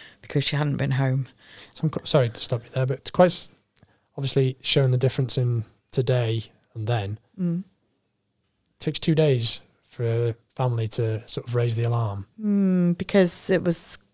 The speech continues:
Speaker 1: them days, it would take longer to get somewhere. And if she picks up work or something like that, she could be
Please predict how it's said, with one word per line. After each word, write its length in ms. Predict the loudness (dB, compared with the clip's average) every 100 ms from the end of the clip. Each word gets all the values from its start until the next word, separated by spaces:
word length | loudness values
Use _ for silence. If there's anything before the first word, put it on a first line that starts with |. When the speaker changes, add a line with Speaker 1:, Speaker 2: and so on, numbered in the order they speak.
| _ _ _ _ _ -20 -10
Speaker 1:
them 420 | -4 6 8 8
days, 580 | 6 6 6 2 0 -10 _ _ _ _ _ _ _ _ _ _ 0
it 200 | 0 6
would 180 | 6 6
take 220 | 2 4
longer 240 | 4 4
to 140 | 2 2
get 220 | 0 0
somewhere. 460 | -2 0 2 0 4
And 140 | 4
if 60 | 4
she 100 | 2
picks 320 | 0 -2 -2
up 60 |
work 360 | 4 6 4 4
or 100 | -2
something 300 | 0 -4 -2
like 220 | -2 0
that, 180 | 0 -2
she 140 | -2
could 260 | -2 -4 -2
be 200 | 0 0